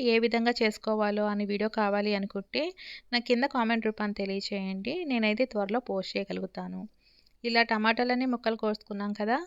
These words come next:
ఇప్పుడు దీన్ని పక్కన పెట్టేసేసుకొని స్టవ్ వెలిగించుకొని బాండీని పెట్టేసుకోండి. దాంట్లో ఒక టేబుల్ స్పూన్ దాకా నూనెని వేసుకొని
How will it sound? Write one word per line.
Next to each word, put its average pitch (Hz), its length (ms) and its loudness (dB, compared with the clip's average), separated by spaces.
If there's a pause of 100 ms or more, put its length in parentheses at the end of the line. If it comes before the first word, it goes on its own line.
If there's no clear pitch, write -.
(420)
ఇప్పుడు 247 220 2
దీన్ని 240 220 4
పక్కన 220 260 2
పెట్టేసేసుకొని 208 880 -4
స్టవ్ 214 280 -2
వెలిగించుకొని 214 640 -2
బాండీని 208 420 -4
పెట్టేసుకోండి. 190 680 -10 (680)
దాంట్లో 240 380 0
ఒక 277 180 2
టేబుల్ 214 320 -2
స్పూన్ 208 240 -6
దాకా 208 220 -2
నూనెని 196 360 -2
వేసుకొని 190 580 -8